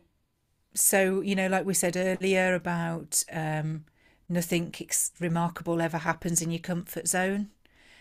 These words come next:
Um, if your gut is, is, is churning, right, be sure that it's not churning from fear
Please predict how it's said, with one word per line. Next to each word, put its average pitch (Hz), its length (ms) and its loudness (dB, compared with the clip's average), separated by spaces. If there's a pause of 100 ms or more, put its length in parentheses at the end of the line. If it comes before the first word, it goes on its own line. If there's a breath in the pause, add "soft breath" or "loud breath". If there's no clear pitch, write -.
(560 soft breath)
Um, 175 300 0 (100)
if - 200 -4
your 202 140 4
gut 214 640 4 (340)
is, - 480 4
is, 170 640 2
is 180 160 2
churning, 180 640 4 (800)
right, 165 240 -4 (460 soft breath)
be 208 100 6
sure 220 300 6
that 226 100 6
it's 233 180 6
not 214 220 2
churning 190 400 4
from 175 240 -2
fear 165 680 4